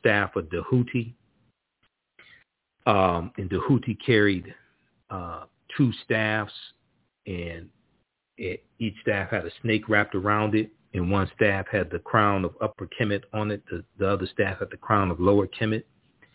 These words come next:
And then you're going to have, um, uh, Hermes, which was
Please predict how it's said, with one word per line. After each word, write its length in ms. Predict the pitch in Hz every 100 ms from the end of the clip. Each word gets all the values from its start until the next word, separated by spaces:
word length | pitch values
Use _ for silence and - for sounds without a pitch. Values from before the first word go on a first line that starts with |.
| - - - -
And 140 | 90 90
then 300 | 104 98 90
you're 100 | 90
going 300 | 101 95 -
to 120 | 92
have, 480 | - 101 95 90 85 - _ _ _ _ -
um, 560 | 92 87 82 85 85 _ _ _ _ _ _ _ _
uh, 160 | 90 87
Hermes, 560 | - 131 123 123 123 120 - _ _ _ _ -
which 240 | 95 -
was 160 | 95